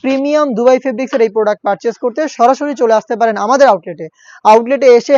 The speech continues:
হ্যান্ড ফিল নিয়ে প্রোডাক্ট পারচেজ করতে আপনাদের চলে আসতে হবে ঢাকা গুলিস্তান জিরো পয়েন্টের অপোজিটে পীর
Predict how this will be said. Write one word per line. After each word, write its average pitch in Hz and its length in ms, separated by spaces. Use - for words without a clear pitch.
হ্যান্ড 233 240
ফিল 277 180
নিয়ে 277 160
প্রোডাক্ট 226 260
পারচেজ 220 260
করতে 247 220
আপনাদের 208 340
চলে 240 220
আসতে - 200
হবে 254 120
ঢাকা 196 200
গুলিস্তান 233 400
জিরো 254 260
পয়েন্টের 269 300
অপোজিটে 208 440
পীর 294 180